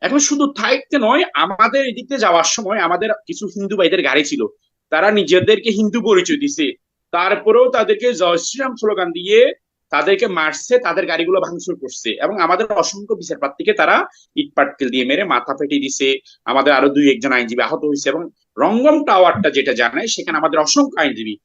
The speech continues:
ওই আইনজীবীদেরকে তারা এক ধরনের জিম্মি করে রাখছে। পরে আমরা প্রশাসন সহ গিয়ে তাদেরকে আমরা কি করছি, আহ, উদ্ধার করছি। এই হচ্ছে আজকের মূলত অবস্থা। এর পরবর্তী সময়ে তারা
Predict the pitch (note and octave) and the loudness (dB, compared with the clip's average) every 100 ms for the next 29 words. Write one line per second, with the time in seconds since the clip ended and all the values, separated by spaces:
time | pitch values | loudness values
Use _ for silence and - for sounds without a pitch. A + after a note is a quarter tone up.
0 | _ - C#3+ D#3 F3 G3 A#3+ C4 C#4+ C4+ | _ 0 4 4 2 0 -2 0 2 2
1 | A#3 F#3 F3 C#3+ D#3+ D3+ D3 D3 C#3 B2+ | 2 4 2 2 -2 -2 -6 -6 -2 -2
2 | G#2 - - _ _ _ _ - C3 C#3 | -2 -10 -18 _ _ _ _ 0 2 4
3 | D3+ D3+ D3+ G3+ A3+ G3+ F3+ E3+ C3+ E3 | 2 0 -2 -2 -4 -6 -6 -6 -2 -2
4 | A3+ C#3 A#2+ B2 A2+ A2 A2+ - - - | 0 -2 -4 -6 -8 -8 -10 -12 -12 -12
5 | - _ _ - A2 A2 G#2+ C#3 A#2 C#3 | -16 _ _ -2 2 4 4 2 2 2
6 | - - - - - _ _ - G3+ G3+ | 0 -4 -14 -14 -18 _ _ 2 4 6
7 | G#3 - E3 - - C3 B2+ A#2 A2+ G#2+ | 4 2 0 0 0 0 4 4 4 4
8 | - - C3 D3+ A#3 C4 B3+ B3 B3 A3 | 2 2 2 4 4 4 6 4 2 -4
9 | A#3 A#3 G#3 G#3+ | -2 2 4 4